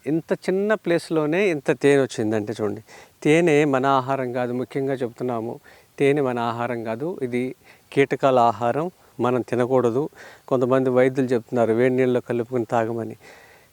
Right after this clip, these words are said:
తేనె అవసరమా మీకు? భవిష్యత్తులో వర్షాలు అవసరమా? ఆలోచించుకోండి. పరపరాగ సంపర్కం చేసే కీటకం, ఏకైక కీటకం తేనెటీగే. మన ఆహార భద్రతని,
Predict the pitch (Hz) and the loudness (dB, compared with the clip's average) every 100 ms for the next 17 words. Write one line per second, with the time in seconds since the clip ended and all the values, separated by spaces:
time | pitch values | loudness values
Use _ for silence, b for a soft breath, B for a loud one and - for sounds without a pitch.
0 | _ _ 143 143 165 156 147 - 131 139 | _ _ 4 4 4 4 2 2 0 2
1 | 143 139 139 156 151 135 147 143 139 - | 0 2 2 2 2 2 2 2 0 -4
2 | B B 117 127 - 131 135 120 113 135 | B B 2 2 2 -2 2 2 2 2
3 | 123 120 - 123 123 117 117 120 110 - | 2 0 -4 -4 -2 -2 -4 -8 -10 -8
4 | 107 101 117 B B B 139 139 143 143 | -6 -6 -10 B B B 0 2 2 4
5 | 147 139 135 127 131 135 131 127 120 127 | 4 2 -2 0 -2 0 -2 0 -2 -2
6 | 123 131 147 - 123 123 135 127 117 123 | 0 -2 -2 -2 0 -2 -4 -6 -4 -4
7 | 117 123 180 190 _ 123 120 113 107 98 | -4 -6 -8 -10 _ -6 -6 -4 -6 -6
8 | - B B B _ 135 123 120 127 139 | -12 B B B _ -2 2 4 4 2
9 | 139 120 123 113 127 - 120 110 | 2 2 0 0 -2 0 -2 -2